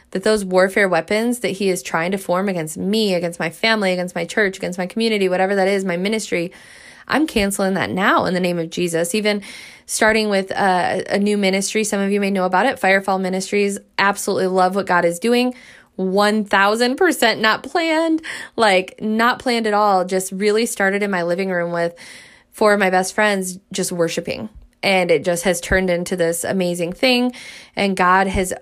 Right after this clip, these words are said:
is op-, has been and is opening all these doors for us to be able to go out and minister together.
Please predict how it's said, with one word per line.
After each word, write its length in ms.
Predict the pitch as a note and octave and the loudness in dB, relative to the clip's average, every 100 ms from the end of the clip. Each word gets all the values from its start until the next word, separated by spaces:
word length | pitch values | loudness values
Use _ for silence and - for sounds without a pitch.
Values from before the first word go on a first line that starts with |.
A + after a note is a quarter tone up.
| _ - | _ 0
is 220 | F#3 F#3 | 2 2
op-, 240 | G3+ G#3+ - _ _ - | 0 0 -6 _ _ -10
has 360 | - G3+ A3 | -2 0 0
been 180 | G3+ F3+ | 0 0
and 160 | F3+ E3+ | 0 0
is 240 | G#3 G#3+ | 0 2
opening 360 | - G3+ A3 F#3+ | 0 0 0 0
all 140 | F3+ | 0
these 200 | F#3+ F#3 | 0 -2
doors 300 | F3+ G#3 A3+ | 0 0 0
for 100 | - | 0
us 140 | F#3 - | -4 -2
to 60 | |
be 60 | F#3+ | -4
able 100 | F#3 | 0
to 40 | |
go 60 | F3+ | 0
out 60 | |
and 100 | D#3+ | 0
minister 320 | F3 G#3+ - G3 | 0 -2 0 0
together. 380 | F#3 E3+ E3+ | 2 2 0